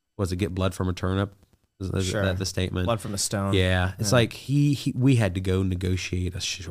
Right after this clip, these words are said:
Speaker 1: a short sale on those properties. And he was in a f-, dire financial situation. So really, what, what am I gonna get from the guy? Go take his car? Yeah, no,
Speaker 2: Okay, that's true.
Speaker 1: Yeah.
Speaker 2: Yeah.
Speaker 1: So it is what it is. I learned, sadly, a lot. But
Speaker 2: But why jump in?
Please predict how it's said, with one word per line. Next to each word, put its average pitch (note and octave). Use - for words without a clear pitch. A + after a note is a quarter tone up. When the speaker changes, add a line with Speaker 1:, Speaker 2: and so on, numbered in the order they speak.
Speaker 1:
a F2
short -
sale F2
on F2
those F2
properties. F2
And F#2+
he A2
was E2
in D2+
a D#2
f-, -
dire D#2+
financial -
situation. E2+
So F2+
really, F2
what, F2
what G2
am E2
I D#2
gonna D#2
get -
from -
the -
guy? F2
Go F2+
take F2+
his F2+
car? F2
Yeah, C#3
no, F#2
Speaker 2:
Okay, C3
that's F#2
true. F2
Speaker 1:
Yeah. A#2+
Speaker 2:
Yeah. F#2+
Speaker 1:
So -
it B2
is A2+
what E2
it D#2
is. D#2+
I G#2
learned, F2+
sadly, E2
a E2
lot. -
But -
Speaker 2:
But -
why C3+
jump D3
in? C#3